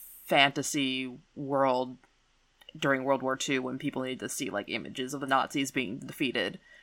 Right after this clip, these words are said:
and, like, kinda give that hope, even though it's, like, a fictional universe, um, with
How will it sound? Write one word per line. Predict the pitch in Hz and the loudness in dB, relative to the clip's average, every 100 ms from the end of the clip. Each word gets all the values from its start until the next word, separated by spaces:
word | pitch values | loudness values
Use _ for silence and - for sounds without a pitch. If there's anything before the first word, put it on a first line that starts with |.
| _ - | _ -2
and, | 135 127 | -2 -2
like, | 127 120 | -4 0
kinda | 147 127 | 0 -2
give | - 135 131 | 0 -2 2
that | 127 - | 2 2
hope, | 139 160 135 139 | 2 2 4 2
even | 135 | -2
though | 131 110 | -4 -4
it's, | - | -4
like, | - | -6
a | - | -4
fictional | 160 - 156 127 127 107 104 | -4 -2 0 2 2 -2 -2
universe, | 135 160 151 131 131 - - - - - _ - | 0 2 4 4 2 -4 -8 -20 -20 -20 _ 4
um, | 131 127 127 | 6 4 0
with | 135 | -2